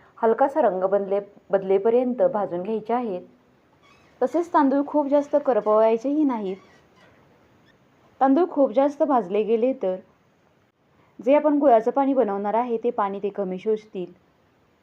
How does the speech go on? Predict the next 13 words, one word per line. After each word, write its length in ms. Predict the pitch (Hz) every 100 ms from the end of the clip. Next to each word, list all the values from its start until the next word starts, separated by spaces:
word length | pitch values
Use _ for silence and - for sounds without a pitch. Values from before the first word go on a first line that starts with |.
| _ _ _ _ _ _ _ _ _ _ _ _ _ -
इथे 180 | 311
जवळपास 500 | 320 302 247 247 302
वीस 260 | 247 240 262
ते 60 | 302
पंचवीस 360 | 285 220 226
मिनिटानंतर 680 | 226 214 208 214 247 226 180 180 _ _ _ _ _ _ _ _ _ _ _ -
तांदळाचा 460 | 254 247 262 294 349
हलकासा 500 | 294 240 220 254 240
रंग 200 | 226 262
बदललेला 520 | 294 185 196 202 214
आहे. 180 | 240 208
तसेच 260 | 214 269
ते 40 | 277